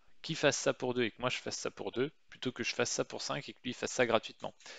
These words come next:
Donc dans l'idée, je prendrai quasiment jamais la place d'armes. Euh, donc il faut que je prenne ça.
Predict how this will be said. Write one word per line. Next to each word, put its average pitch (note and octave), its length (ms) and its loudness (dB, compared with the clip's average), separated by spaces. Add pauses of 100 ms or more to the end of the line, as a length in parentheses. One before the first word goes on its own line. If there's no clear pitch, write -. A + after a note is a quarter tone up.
(100)
Donc B2 140 -6
dans C3 100 2
l'idée, B2+ 240 4
je - 80 2
prendrai B2+ 280 2
quasiment A#2 420 0
jamais A#2+ 260 6
la B2+ 100 8
place A2+ 260 2
d'armes. G2+ 260 6 (1080)
Euh, F#2+ 300 2
donc A#2 500 -6
il A#2 100 -8
faut - 160 -8
que C#3+ 100 -6
je - 160 -2
prenne C#3 280 0
ça. C3 420 6